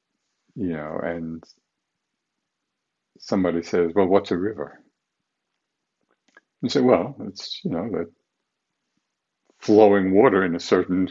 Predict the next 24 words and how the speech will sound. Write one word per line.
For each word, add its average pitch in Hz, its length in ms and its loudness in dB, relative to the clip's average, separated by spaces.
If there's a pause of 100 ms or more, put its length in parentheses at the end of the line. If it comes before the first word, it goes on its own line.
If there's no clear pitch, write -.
configuration." 98 800 4 (1040)
So - 160 -8
you 95 60 -8
could - 80 -20
say 92 180 4
a 85 40 -2
certain 82 280 -2
pattern, 98 500 -4 (340)
you 101 60 -8
know, 87 120 -8
configuration. 85 840 -4 (640)
That, 87 280 4 (840)
that's - 280 0
the 113 80 4
river. 143 280 6
The 104 100 2
riv-, 117 400 6
the, 98 140 -10 (320)
the 117 100 4
word 123 460 6
river 107 340 4
is 104 260 -4
a 92 120 0
designation 95 1400 -4